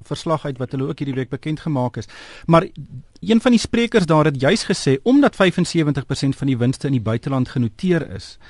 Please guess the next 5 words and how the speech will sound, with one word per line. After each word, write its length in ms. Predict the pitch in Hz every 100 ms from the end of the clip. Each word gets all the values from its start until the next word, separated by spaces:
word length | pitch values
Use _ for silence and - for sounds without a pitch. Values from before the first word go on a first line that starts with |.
| - - - - -
is 140 | 165
dit 140 | - -
vir 120 | 165 - -
buitelandse 580 | 143 - 226 196 -
beleggers 760 | 156 131 120 170 - 127 - -